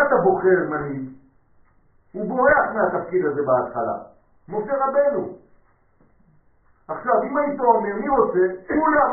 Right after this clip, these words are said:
"אני, אני, אני, אני." משה היה אומר, "לא, אני לא רוצה." אתה בוח-, ככה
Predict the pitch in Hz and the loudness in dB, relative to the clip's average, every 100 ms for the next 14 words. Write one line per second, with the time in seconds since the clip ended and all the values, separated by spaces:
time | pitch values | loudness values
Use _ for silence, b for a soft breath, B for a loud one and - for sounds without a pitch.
0 | 277 294 294 294 302 302 294 302 294 285 | 0 0 0 0 0 -2 -2 -2 0 0
1 | 285 240 - - _ _ - - _ 131 | -2 -10 -12 -16 _ _ -20 -20 _ -18
2 | - 185 185 190 - 175 170 - 131 - | -12 -8 -8 -8 -10 -10 -12 -12 -14 -16
3 | - - - 50 - _ _ _ _ _ | -20 -20 -16 -16 -16 _ _ _ _ _
4 | - - - - - - - _ - - | -20 -20 -18 -16 -18 -20 -20 _ -20 -20
5 | _ - _ _ _ _ _ _ _ _ | _ -20 _ _ _ _ _ _ _ _
6 | _ - - 302 | _ -6 -4 2